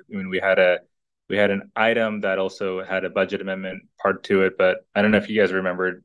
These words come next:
and I'm pointing outside, which you can't see what I'm pointing at, but my first, second month in office, there was, uh, right after the winter storm, there was a gentleman who fell in Lady Bird Lake and uh, his body was later recovered. And then there was, I don't know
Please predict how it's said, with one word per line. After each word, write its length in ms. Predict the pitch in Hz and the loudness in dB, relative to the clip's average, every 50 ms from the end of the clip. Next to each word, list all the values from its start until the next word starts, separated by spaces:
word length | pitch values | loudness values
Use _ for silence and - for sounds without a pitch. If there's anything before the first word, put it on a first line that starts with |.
| _ | _
and 100 | - 95 | -6 -6
I'm 120 | 95 92 90 | -6 -6 -6
pointing 480 | _ - 110 101 98 95 92 90 90 _ _ _ _ _ _ _ _ - | _ 0 0 2 2 2 0 -4 -8 _ _ _ _ _ _ _ _ 0
outside, 380 | 104 101 - - 123 113 110 107 | 0 0 2 4 4 4 4 4
which 160 | 98 - - | 2 0 -2
you 80 | 98 | -2
can't 180 | - 107 92 - | -2 -2 -2 0
see 80 | - 98 | 0 0
what 80 | 92 | 0
I'm 60 | 90 | 0
pointing 260 | - - 123 110 104 104 | 0 2 2 2 4 2
at, 200 | 101 92 - - | 2 0 2 2
but 180 | 98 95 - - - _ _ _ _ _ _ - | 2 2 2 0 -8 _ _ _ _ _ _ -4
my 200 | 120 104 101 - - - - _ _ _ | -2 0 0 -2 -4 -10 -20 _ _ _
first, 400 | - 120 135 156 - - - - - | -4 -2 -2 -2 -4 -6 -14 -6 -4
second 440 | 143 139 - 156 147 139 113 101 98 - | -2 -2 -2 -2 -6 -6 -12 -16 -14 -8
month 360 | - 135 139 143 151 147 - _ _ - - | -2 -2 -2 -2 -2 -6 -12 _ _ -16 -8
in 100 | - 127 | -4 -2
office, 460 | 139 135 143 - - 147 143 143 - - | 0 0 0 2 2 2 2 2 0 -4
there 160 | 120 110 107 | 0 2 2
was, 400 | 107 107 107 101 92 98 - - - | 4 4 2 2 0 -4 -8 -6 -2
uh, 120 | 107 98 95 | 0 2 4
right 160 | 113 123 127 | 4 4 4
after 140 | 127 127 131 | 2 0 -2
the 80 | 110 | -4
winter 220 | 104 107 101 104 101 | -4 -2 -2 -4 -6
storm, 260 | - - 107 104 101 | -4 -4 -4 -2 -2
there 100 | 98 95 | -2 -2
was 220 | 95 95 92 90 | -2 -4 -6 -8
a 100 | 90 - | -10 -10
gentleman 400 | 95 - 107 101 104 101 101 95 | -6 -2 0 2 2 2 0 0
who 180 | 95 92 98 92 | -2 -4 -6 -8
fell 200 | - - 101 95 | -4 -2 -2 -2
in 120 | 95 92 95 | -2 -2 -4
Lady 180 | 95 92 95 | -4 -4 -4
Bird 180 | 92 - 92 87 | -6 -6 -8 -4
Lake 260 | 90 95 92 92 - - | -4 -4 -4 -4 -6 -12
and 220 | 87 87 87 85 _ _ _ _ _ _ _ _ _ _ - | -18 -18 -18 -20 _ _ _ _ _ _ _ _ _ _ -6
uh, 80 | 90 | -6
his 120 | 90 90 87 | -6 -4 0
body 240 | - 98 95 95 98 | 2 2 4 6 4
was 140 | 92 87 | 4 4
later 200 | 90 92 90 92 | 2 2 2 2
recovered. 600 | 90 90 85 - - 101 92 92 92 92 90 - _ _ _ _ _ - | 2 0 -2 0 0 0 2 2 0 0 -2 -4 _ _ _ _ _ -6
And 80 | 95 | -4
then 80 | 98 98 | 0 2
there 100 | 95 95 | 2 2
was, 240 | 95 92 - - - _ _ _ - | 2 2 0 -4 -18 _ _ _ -6
I 100 | - 107 | -2 0
don't 100 | 107 104 | 2 2
know 100 | 95 - | 0 -2